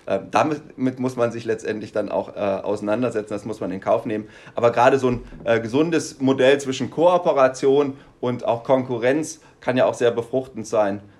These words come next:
Also Co-Opetition, ne, ist etwas, mit dem wir uns letztendlich auch in der Wissenschaft, aber auch bei den Unternehmen auseinandersetzen müssen, klar.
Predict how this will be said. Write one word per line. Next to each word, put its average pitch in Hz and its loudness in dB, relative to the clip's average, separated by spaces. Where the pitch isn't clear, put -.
Also 101 -4
Co-Opetition, 107 -6
ne, 110 -2
ist 101 -8
etwas, 104 -2
mit 107 -6
dem 107 -6
wir 104 -2
uns 110 -8
letztendlich 104 -6
auch 131 4
in 147 0
der 110 2
Wissenschaft, 135 -2
aber 110 0
auch 104 0
bei - -8
den 107 -8
Unternehmen 98 -8
auseinandersetzen 98 -10
müssen, - -20
klar. - -14